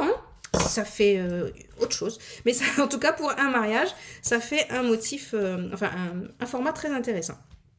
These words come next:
Ensuite, j'ai pris deux bandes de papier. Euh, pour cette, euh, carte-ci, je voulais montrer notamment comment est-ce qu'on peut faire, euh, quand on a un mariage à thème coloré. Parce qu'il y en a beaucoup qui prennent.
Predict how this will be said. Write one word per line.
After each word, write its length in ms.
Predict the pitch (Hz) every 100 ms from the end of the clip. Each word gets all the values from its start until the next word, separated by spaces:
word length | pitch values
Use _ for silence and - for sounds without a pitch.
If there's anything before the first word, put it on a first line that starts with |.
| _ _ -
Ensuite, 320 | 196 - 381
j'ai 120 | 277
pris 300 | 277 - 320
deux 300 | 196 202 339 220
bandes 400 | 208 247 302 254
de 100 | 214
papier. 420 | 220 180 - 311 466 - - - - - -
Euh, 300 | 240 247 247
pour 200 | 240 392
cette, 520 | - 381 349 - - 233
euh, 160 | 240 240
carte-ci, 600 | 320 302 247 240 370 330
je 100 | 262
voulais 240 | 254 311
montrer 540 | 302 269 269 277 277
notamment 480 | 240 226 240 262 311
comment 300 | - 302 302
est-ce 120 | 320
qu'on 140 | - 269
peut 140 | 240
faire, 520 | 233 285 302 320 269 233
euh, 500 | 220 214 208 208 208 - - - - - -
quand 200 | 233 254
on 120 | 240 247
a 240 | 269 -
un 60 | 214
mariage 400 | 214 214 269 269
à 160 | 220
thème 400 | 220 247 247 214 202
coloré. 380 | 311 262 170 147 - - - -
Parce 140 | 208
qu'il 120 | 277
y 40 | 269
en 60 |
a 60 | 233
beaucoup 240 | 226 311
qui 140 | 285 226
prennent. 380 | - 254 311